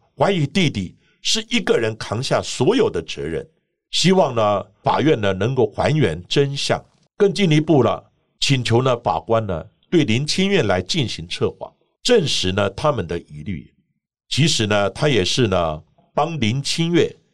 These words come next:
看能不能减轻一些罪责，但是本案呢由于林清月等人很快的就落网，在看守所里呢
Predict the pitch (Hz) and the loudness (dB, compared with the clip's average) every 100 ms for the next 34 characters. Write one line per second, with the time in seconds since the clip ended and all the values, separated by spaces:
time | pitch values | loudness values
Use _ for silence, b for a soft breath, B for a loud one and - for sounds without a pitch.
0 | - - 147 123 151 143 127 143 - 135 | -8 -4 0 0 0 0 -2 -2 0 0
1 | 90 - 139 139 143 127 135 87 - - | -2 -4 -4 -2 0 0 -2 -4 -6 -18
2 | - _ _ - 170 165 180 135 107 139 | -20 _ _ -2 0 2 0 0 2 0
3 | 120 110 104 147 127 101 127 147 156 151 | 4 2 4 4 4 4 0 0 -2 0
4 | 156 95 117 95 87 101 _ _ _ _ | 2 2 0 0 -2 -4 _ _ _ _
5 | - 135 - 196 151 143 156 160 135 73 | -4 -4 0 2 2 2 0 2 2 0
6 | 65 _ _ _ _ - 175 - 156 175 | -12 _ _ _ _ -2 0 2 2 2
7 | 143 127 - 107 113 76 69 71 | 2 2 2 0 0 -4 -8 -10